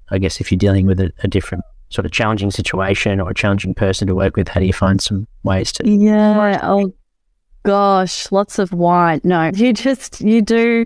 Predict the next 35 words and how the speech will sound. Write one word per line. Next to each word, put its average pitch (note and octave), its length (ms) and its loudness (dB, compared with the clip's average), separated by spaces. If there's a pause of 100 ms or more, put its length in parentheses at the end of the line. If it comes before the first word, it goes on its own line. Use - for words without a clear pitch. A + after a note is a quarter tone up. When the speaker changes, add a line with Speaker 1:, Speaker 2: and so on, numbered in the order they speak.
(100)
Speaker 1:
<laughs> - 120 -16 (460)
Speaker 2:
I, - 180 -6
I A#3 140 0
think B3 300 0
the C4 100 0
best G#3+ 240 -2
thing G#3 180 2
is G3 120 0
actually F#3+ 380 0
having F3+ 440 0
those, E3 360 0 (120)
those F3 280 -2
colleagues E3+ 640 0
that E3 200 -2
work D#3+ 380 0
in D#3+ 140 2
teams D3+ 600 0
or E3 200 2
in E3 80 0
similar E3+ 340 -2
roles D#3 360 0
to - 100 -4
anyone D#3+ 280 2
that D3+ 160 -2
you're D3+ 100 -2
having E3+ 320 -2
issues D#3 280 -2
with D#3 220 -2
to - 80 -2
consult D#3 480 0
with D#3 320 -4 (300)
outside D3+ 380 0
of C#3+ 100 -4
your - 140 -2
team. - 380 -6